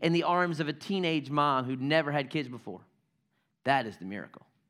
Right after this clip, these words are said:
This is the God who created the cosmos, sitting here crying, wrapped in swaddling clothes.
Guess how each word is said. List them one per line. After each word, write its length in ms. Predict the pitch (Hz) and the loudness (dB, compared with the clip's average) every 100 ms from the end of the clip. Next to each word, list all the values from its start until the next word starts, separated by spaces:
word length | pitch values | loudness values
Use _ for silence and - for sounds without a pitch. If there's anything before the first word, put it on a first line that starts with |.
| _ | _
This 160 | 180 208 | 0 0
is 120 | 226 | 0
the 100 | 175 | 4
God 200 | 185 175 | 6 6
who 100 | 165 | 4
created 360 | 160 185 175 156 | 0 0 0 -2
the 60 | |
cosmos, 640 | 147 - 156 143 127 117 117 - - | -2 4 4 4 -2 -4 -6 -16 -20
sitting 320 | - - 170 147 | -8 -4 -2 -2
here 160 | 127 | -4
crying, 680 | - - 160 143 131 110 110 - - | -6 -6 -2 0 -2 -4 -6 -12 -14
wrapped 340 | - 113 120 123 | -2 0 0 -4
in 120 | 107 | -8
swaddling 680 | - - 104 110 104 104 101 | -8 -8 -4 -4 -6 -10 -12
clothes. 460 | 101 101 98 101 | -12 -14 -14 -18